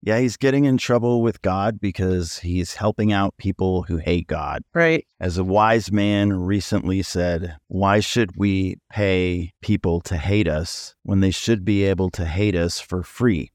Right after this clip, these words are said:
Speaker 2: <laughs> Very good point.
Speaker 1: I think Jehoshaphat does what we all do, and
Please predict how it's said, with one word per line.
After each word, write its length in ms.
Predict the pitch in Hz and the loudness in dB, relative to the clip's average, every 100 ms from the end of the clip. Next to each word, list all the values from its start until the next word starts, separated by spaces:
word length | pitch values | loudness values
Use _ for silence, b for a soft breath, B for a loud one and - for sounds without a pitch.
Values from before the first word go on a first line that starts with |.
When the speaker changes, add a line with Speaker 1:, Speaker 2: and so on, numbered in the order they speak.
| _ | _
Speaker 2:
<laughs> 1080 | 277 - 294 - _ 202 - - 160 - - | -4 0 -2 -2 _ -4 -4 -4 -6 -8 -2
Very 280 | 156 151 165 | 0 0 0
good 220 | 165 170 | 0 -2
point. 500 | - 196 220 202 - - | -2 -2 0 -2 -4 -6
Speaker 1:
I 80 | |
think 260 | 120 165 165 | 2 2 2
Jehoshaphat 840 | 160 143 139 - 127 113 104 101 - 104 | 0 2 2 0 0 2 2 0 -6 -8
does 680 | 90 104 101 98 90 - - - | 0 4 4 2 -2 -12 -18 -12
what 400 | 90 101 95 73 - | 0 2 2 -2 -8
we 420 | 92 101 101 98 - - | 0 2 4 0 -4 2
all 240 | 87 92 | 4 4
do, 400 | 82 73 69 92 - | 2 -2 -2 -6 -6
and 380 | 78 78 78 - | -2 0 0 -4